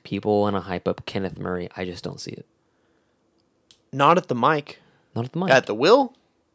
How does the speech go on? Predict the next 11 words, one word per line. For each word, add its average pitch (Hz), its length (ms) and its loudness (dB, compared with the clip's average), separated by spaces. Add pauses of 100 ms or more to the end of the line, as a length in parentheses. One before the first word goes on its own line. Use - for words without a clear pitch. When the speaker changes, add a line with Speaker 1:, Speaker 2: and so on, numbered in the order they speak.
(400)
Speaker 1:
It's - 120 -14
not 92 120 -2
gonna 92 140 -10
happen. 90 320 -12 (1400)
Speaker 2:
We're 113 120 -4
gonna 110 180 -4
keep - 280 -8
saying 196 360 2
it. 104 240 -2 (120)
We're 127 100 -10
gonna 110 160 -4